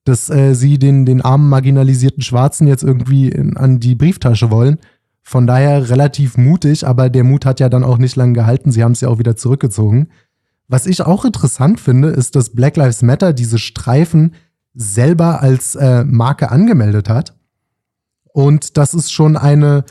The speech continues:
Black Lives Matter Global Network Foundation gibt, die zweitausenddreizehn gegründet wurde, die Black Lives Matter quasi wie ein Unternehmen führt mit eigenen, äh,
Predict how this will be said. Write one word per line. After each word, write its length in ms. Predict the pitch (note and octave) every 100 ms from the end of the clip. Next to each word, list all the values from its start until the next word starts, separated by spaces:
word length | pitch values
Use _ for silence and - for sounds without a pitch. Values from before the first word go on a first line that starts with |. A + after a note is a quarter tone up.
| _ _ _
Black 400 | A2 B2 E3 E3+
Lives 340 | E3+ D#3 -
Matter 400 | C3 D#3 E3 D#3
Global 640 | C3+ A#2 A2+ C#3+ E3 E3
Network 580 | C3+ D3+ - A#2 A#2 A#2
Foundation 680 | - A#2+ A2+ A#2 A#2 - A#2
gibt, 280 | C3+ - -
die 60 |
zweitausenddreizehn 920 | B2 - C3 C#3 B2+ B2+ B2 C#3 - C#3
gegründet 440 | A#2 C3+ F3 G2+
wurde, 300 | A2 A#2 D3 - _ _ _ _ A#2
die 160 | B2
Black 220 | A#2 C3+
Lives 200 | D#3 C#3
Matter 260 | C#3 C#3 C#3+
quasi 340 | C3+ C3+ B2+ B2+
wie 80 |
ein 80 | C#3
Unternehmen 520 | B2+ B2+ A#2+ C#3 D3+
führt 360 | A2 A#2 G#2+ -
mit 100 | A2+
eigenen, 500 | B2 A#2+ B2 A#2 A#2
äh, 260 | A#2+ A2+